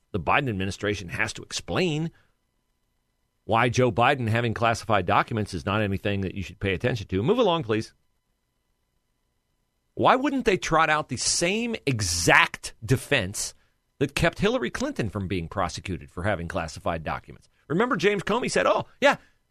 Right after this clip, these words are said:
she set up a private server at home," which, by the way, that's not just something you do without purpose, right? You gotta, you gotta work at that. "Eh, we're gonna put that private server. Oh, let's put it in the closet."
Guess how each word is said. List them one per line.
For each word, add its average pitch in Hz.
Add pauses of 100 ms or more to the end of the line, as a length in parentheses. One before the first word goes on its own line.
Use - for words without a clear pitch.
(280)
she 254
set 269
up 247
a 165
private 220
server 190
at 139
home," 196 (600)
which, -
by 165
the 143
way, 113 (1120)
that's 135
not 104
just 92
something 95
you 87
do 113
without 80
purpose, - (460)
right? 117 (200)
You 143
gotta, 139 (460)
you 160
gotta 190
work 147
at -
that. 107 (160)
"Eh, 156
we're 143
gonna 135
put -
that 95
private 82
server. 65
Oh, 151
let's 147
put 131
it -
in -
the 165
closet." -